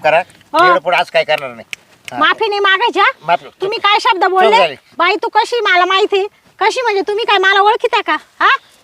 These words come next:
Speaker 2: कशी सांगा ना, तुमच्या साहेबासमोर नेते ना तुम्हाला आता. हा? हवालदार असून घाणेरडे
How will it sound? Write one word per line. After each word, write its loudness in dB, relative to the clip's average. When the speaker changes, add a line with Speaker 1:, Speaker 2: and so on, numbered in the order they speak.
Speaker 2:
कशी 0
सांगा 0
ना, -2
तुमच्या -6
साहेबासमोर 0
नेते -4
ना -2
तुम्हाला 0
आता. -2
हा? 0
हवालदार 2
असून -6
घाणेरडे 0